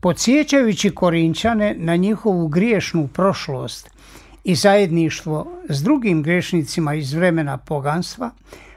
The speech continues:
Pavao ističe krštenje kao mjesto njihove preobrazbe kad kaže: "Takvi nekad bijaste, ali se opraste i posvetiste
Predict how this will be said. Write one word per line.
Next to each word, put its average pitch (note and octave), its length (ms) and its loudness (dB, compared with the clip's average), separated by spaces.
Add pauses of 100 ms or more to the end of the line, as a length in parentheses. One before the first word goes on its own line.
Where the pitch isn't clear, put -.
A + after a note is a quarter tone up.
(120)
Pavao G#3+ 320 4
ističe G3 560 -2
krštenje F#3+ 680 -2
kao D3+ 300 -4
mjesto F#3 480 -2
njihove E3+ 540 -2
preobrazbe F3+ 880 -4
kad - 240 -6
kaže: C3 540 -6 (1080)
"Takvi A#3 480 4
nekad F#3+ 420 2
bijaste, C#3 680 -2 (460)
ali F3+ 220 2
se - 260 -4 (140)
opraste F#3+ 680 0 (400)
i G3 80 0
posvetiste E3+ 1040 -2